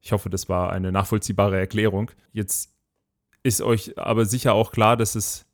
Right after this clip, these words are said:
dass dieser Name ein relativ komplizierter Begriff ist, wo man sich schon fragen muss, warum nennt überhaupt irgendjemand das ganze Ipratropiumbromid? Da haben wir uns <laughs> überlegt, dass wir uns kurz mal die Zeit nehmen, euch das einmal zu erklären, weil das Ganze vielleicht dann noch etwas besser greifbar wird.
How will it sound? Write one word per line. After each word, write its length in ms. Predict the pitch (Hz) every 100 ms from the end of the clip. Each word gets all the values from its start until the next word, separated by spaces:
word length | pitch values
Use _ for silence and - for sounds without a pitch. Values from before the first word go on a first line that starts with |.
| _ _ _ _
dass 260 | 110 - -
dieser 540 | 110 110 107 104 98
Name 420 | 98 101 110 143 117
ein 140 | 104
relativ 420 | 104 110 - -
komplizierter 800 | - 104 - 107 - - 147 127
Begriff 380 | 101 95 139 -
ist, 300 | 143 - -
wo 160 | - 117
man 480 | 110 107 104 107 -
sich 180 | - -
schon 180 | 123 120
fragen 260 | 113 117
muss, 200 | 117 -
warum 260 | 104 117 110
nennt 240 | 107 127 _ _
überhaupt 380 | 113 101 127 -
irgendjemand 420 | 117 - 117 107
das 140 | 107
ganze 280 | 110 110 -
Ipratropiumbromid? 1200 | 76 - 104 156 - 107 95 - 123 107 95 - _ _ _ _ -
Da 120 | 98
haben 100 | 117
wir 40 | 127
uns 120 | -
<laughs> 20 |
überlegt, 340 | 107 113 123
dass 140 | 120 -
wir 80 | 113
uns 140 | -
kurz 200 | 135 -
mal 100 | 113
die 120 | 104
Zeit 300 | - 113 135
nehmen, 140 | 110 95
euch 160 | 104
das 160 | - -
einmal 260 | 101 110
zu 140 | 104 104
erklären, 560 | 98 - 101 107 135 147 _ _ - - _ _ _ _ _ _
weil 360 | 107 104 104 104
das 180 | 101 -
Ganze 260 | 110 113
vielleicht 320 | - 101 107
dann 80 | 107
noch 120 | 101
etwas 320 | 107 - 104 -
besser 240 | 104 104
greifbar 560 | - 87 110 - 87 82
wird. 240 | 90